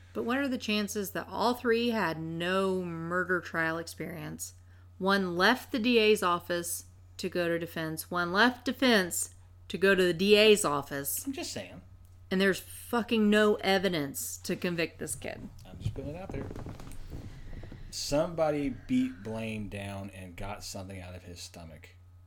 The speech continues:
Speaker 2: I'm just saying.
Speaker 1: Blaine?
Speaker 2: Blair.
Speaker 1: Yeah, where are you? I'm the drunk one?
Speaker 2: I never said I was.
Speaker 1: Blaine?
Speaker 2: Never said I
Speaker 1: We're talking
Speaker 2: was.
Speaker 1: about David Blaine here? What the fuck?
Speaker 2: <sighs> Oh my God.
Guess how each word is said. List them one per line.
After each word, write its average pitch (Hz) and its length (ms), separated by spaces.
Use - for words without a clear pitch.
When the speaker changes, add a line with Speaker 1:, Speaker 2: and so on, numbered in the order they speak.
Speaker 2:
I'm 85 160
just 87 360
saying. 64 240
Speaker 1:
Blaine? 180 420
Speaker 2:
Blair. 87 400
Speaker 1:
Yeah, 185 140
where 175 240
are 175 60
you? 175 360
I'm 180 220
the 208 60
drunk 226 340
one? 269 260
Speaker 2:
I - 140
never 185 180
said 147 200
I - 40
was. 160 40
Speaker 1:
Blaine? 180 580
Speaker 2:
Never 254 220
said - 200
I - 80
Speaker 1:
We're 196 60
talking 214 200
Speaker 2:
was. 202 100
Speaker 1:
about 156 120
David 180 320
Blaine 233 300
here? 254 340
What 208 120
the - 60
fuck? - 480
Speaker 2:
<sighs> - 40
Oh - 720
my - 400
God. - 680